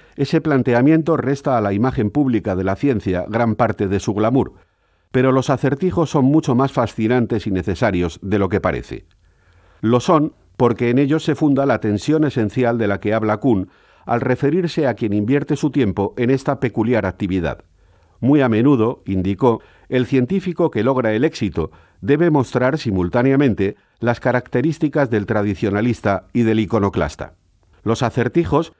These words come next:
se generan al desarrollar un continuo trabajo de sometimiento de los análisis aceptados en la teoría existente a los materiales empíricos. Esto supone una obsesiva reflexión sobre si las técnicas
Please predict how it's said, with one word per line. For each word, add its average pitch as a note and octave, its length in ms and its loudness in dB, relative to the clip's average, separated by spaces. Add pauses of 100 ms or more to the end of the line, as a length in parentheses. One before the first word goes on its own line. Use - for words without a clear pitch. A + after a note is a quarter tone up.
(180)
se - 180 0
generan C3+ 440 2
al B2 100 0
desarrollar A#2 560 0
un C3 140 2
continuo D3+ 480 2
trabajo C3+ 420 0
de A#2+ 140 -2
sometimiento G#2 800 -2
de F2+ 80 -2
los F2+ 180 -6
análisis A#2 540 -2 (100)
aceptados C3+ 640 -2
en A#2 100 0
la F#2 140 -2
teoría F2 340 0
existente A#2 640 -2 (320)
a A#2+ 80 0
los A#2+ 160 0
materiales A2 600 0
empíricos. - 680 -4 (360)
Esto D3+ 260 0
supone A#2 500 0 (240)
una B2+ 260 2
obsesiva D3+ 500 0
reflexión B2+ 680 -2
sobre G#2+ 300 -2
si A2+ 120 -4
las G#2 200 -4
técnicas A#2 640 -2